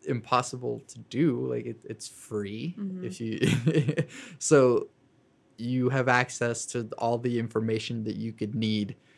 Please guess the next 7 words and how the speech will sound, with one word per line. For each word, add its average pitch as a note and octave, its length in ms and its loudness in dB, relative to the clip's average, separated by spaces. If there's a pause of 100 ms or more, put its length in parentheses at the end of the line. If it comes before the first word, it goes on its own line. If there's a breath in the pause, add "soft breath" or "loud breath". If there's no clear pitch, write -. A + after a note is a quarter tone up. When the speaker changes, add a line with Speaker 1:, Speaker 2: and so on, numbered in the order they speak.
(220 soft breath)
Speaker 1:
to - 140 -6
get G#2 360 -4 (840 soft breath)
a, G#2 120 -2 (640)
a A2 80 -6 (560)
bachelor's G#2+ 540 -4
degree G2+ 520 -8
in F2+ 360 -8